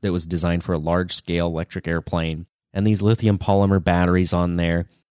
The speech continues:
and I built the circuit and fought for hours and hours and hours on the, on the code to get this thing to work,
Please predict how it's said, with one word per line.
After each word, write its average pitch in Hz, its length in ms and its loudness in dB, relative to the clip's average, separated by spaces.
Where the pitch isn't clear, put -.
and 90 480 0
I 113 100 0
built 104 300 0
the - 80 -8
circuit 95 640 -4
and 85 380 -6
fought - 360 -2
for - 240 -6
hours 107 460 2
and 98 80 -6
hours 98 460 0
and 95 100 -2
hours 95 440 2
on 87 220 0
the, 82 180 -4
on 117 140 2
the 110 100 2
code 110 440 2
to 98 80 -4
get 92 200 -4
this 101 220 -2
thing 92 280 -4
to - 160 -4
work, 95 520 0